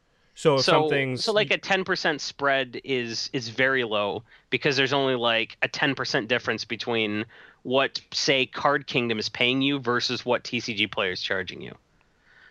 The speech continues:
Speaker 2: So if the spread is that low, you're losing ten percent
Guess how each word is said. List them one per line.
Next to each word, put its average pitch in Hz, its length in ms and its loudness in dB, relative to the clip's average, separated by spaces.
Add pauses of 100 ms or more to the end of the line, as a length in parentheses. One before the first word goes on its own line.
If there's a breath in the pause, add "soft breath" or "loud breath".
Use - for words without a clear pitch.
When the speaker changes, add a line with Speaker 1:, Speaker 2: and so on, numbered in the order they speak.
Speaker 2:
So 131 440 2
if - 180 -2
the 156 80 2
spread 160 380 2
is 131 120 0
that 127 260 2
low, 127 420 0
you're 143 220 -4
losing 131 420 2 (120)
ten 143 260 0
percent 113 460 -2